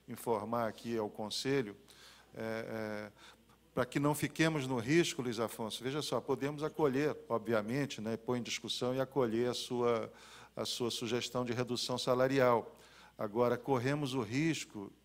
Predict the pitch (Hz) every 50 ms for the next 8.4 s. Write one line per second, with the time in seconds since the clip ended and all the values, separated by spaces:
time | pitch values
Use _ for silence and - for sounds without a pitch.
0 | _ _ - 131 135 123 123 120 110 104 92 101 127 147 156 143 113 104 98 95
1 | 107 120 123 131 139 147 131 113 - - 123 127 135 143 139 139 139 - - -
2 | - - - _ - 127 127 123 123 - 131 123 127 131 - - 143 135 - -
3 | 147 143 139 135 - - 143 139 135 135 110 120 127 131 131 123 139 139 143 151
4 | 151 131 117 139 143 139 131 110 95 92 87 - - - - - - _ _ _
5 | - 120 113 113 113 110 107 107 107 107 - - 120 113 - - 123 117 110 -
6 | 120 123 123 135 131 - - - - 139 151 160 156 147 - 113 95 92 101 104
7 | - - 113 113 107 117 117 110 101 95 117 135 151 147 - 160 147 147 143 147
8 | - 135 127 127 135 147 151 147